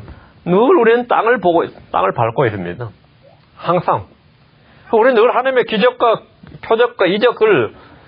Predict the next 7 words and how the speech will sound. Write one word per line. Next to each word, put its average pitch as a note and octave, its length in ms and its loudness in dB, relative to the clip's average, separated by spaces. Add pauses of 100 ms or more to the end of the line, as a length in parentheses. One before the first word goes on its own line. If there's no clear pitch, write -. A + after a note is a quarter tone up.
직접 A#3 340 -2
지금 A3 180 0
체험하며 B3+ 520 0
살고 D3 300 0
있는 A#2+ 120 -2
겁니다. G2 360 -8 (380)
늘 E3 140 2